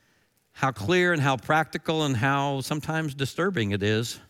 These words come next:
And that's a good thing, 'cause we get, we get, sometimes we get too comfortable, and we need to be disturbed and poked. And I thank you that this passage has, uh,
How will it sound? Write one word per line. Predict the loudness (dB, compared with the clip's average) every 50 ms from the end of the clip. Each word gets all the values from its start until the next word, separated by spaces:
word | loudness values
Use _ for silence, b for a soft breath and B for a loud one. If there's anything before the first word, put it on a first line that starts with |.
| _ _ _ _ b b b b b b b b b b b b b b b b b b b b b b _ _ _ _ _ -2
And | 0 2
that's | 2 2 0
a | 0
good | 0 0 0 0
thing, | -2 -2 -2 -2 -4 -4 -6 -6 -6
'cause | -6 -6 -6 -8 -12 -14 B B B B B B
we | -4 -2 0
get, | 0 0 0 -2 -6 -14 -8 -4
we | -2 0
get, | 2 2 0 0 -2 _ _ _ _ _ _ -20 -20 _ _ -20 -20 _ _ _ _ -20 -20 _ -20 -16 -16 -16 B B B B B B B B
sometimes | B -4 -2 0 2 2 0 0
we | -2 -2
get | -2 -2 -2
too | -4 -6 -4
comfortable, | -4 -2 -2 -2 -2 -4 -4 -4 -4 -6 -6 -8 -12 -18 -20 -20 _ _ _ _ _ _ _ -10
and | -4 -2
we | 0 2
need | 2 2 2 0
to | -2 -2
be | 0 0 -2
disturbed | -2 -2 -6 -6 -4 -4 -2 -2 -2 -4 -6 -6 -6
and | -8 -6
poked. | -6 -6 -6 -6 -6 -8 -14 -16 -16 _ _ b b b b b b b b b b b b b b b
And | 0 0
I | 0
thank | 2 0 -2 -2 -2
you | -4 -2
that | -2 -2
this | -2 -4 -4
passage | -2 0 0 0 0 0 -2 -6 -6 -4
has, | -2 -2 -2 -2 -4 -8 -12 -12 -8
uh, | -6 -4 -4 -4 -4 -6